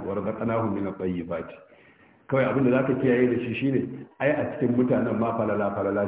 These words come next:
ce, wasu sun fi wasu. Wannan kuma kai ka san wannan, ka yarda da wannan. Wanda ya haife ka, ko me zaka zama a duniya, kana da falalar da ta fita? Shi ya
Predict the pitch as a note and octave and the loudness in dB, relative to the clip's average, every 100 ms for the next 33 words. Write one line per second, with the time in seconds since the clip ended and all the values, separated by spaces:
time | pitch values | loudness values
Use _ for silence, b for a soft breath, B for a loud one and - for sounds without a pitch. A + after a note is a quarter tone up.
0 | G2+ F#2+ F#2+ - G2+ G#2+ G#2 A#2+ B2 A#2 | -2 -2 -4 -4 -4 -2 -2 0 0 0
1 | A2+ A2+ A2+ A2 A2+ A2+ A2+ F#2+ G2+ F2+ | -2 -2 -2 -2 -2 0 -2 -2 -2 -2
2 | F2+ E2+ E2+ E2 E2 B B B B B | -4 -4 -4 -6 -10 B B B B B
3 | - - - - - - - - - - | -20 -20 -20 -20 -20 -20 -20 -20 -20 -12
4 | A2+ C3+ B2+ B2+ B2+ G#2+ A2 A2 G2+ E2 | 0 2 6 4 4 0 0 0 -2 -4
5 | - - - D3 D3 B2+ B2+ B2 A#2 B2 | -6 -12 0 4 6 6 4 2 0 0
6 | G#2 A2 A2 G#2 - - - - - B2 | 0 0 2 0 -2 -8 -16 -16 -4 -2
7 | A2+ G#2 A#2 B2+ A2+ A2+ A2 A#2+ A#2+ A#2 | 0 0 2 2 2 -2 -2 -2 -2 -6
8 | - - - - - - - - - A#2+ | -10 -16 -16 -14 -14 -14 -16 -18 -2 6
9 | B2 | 8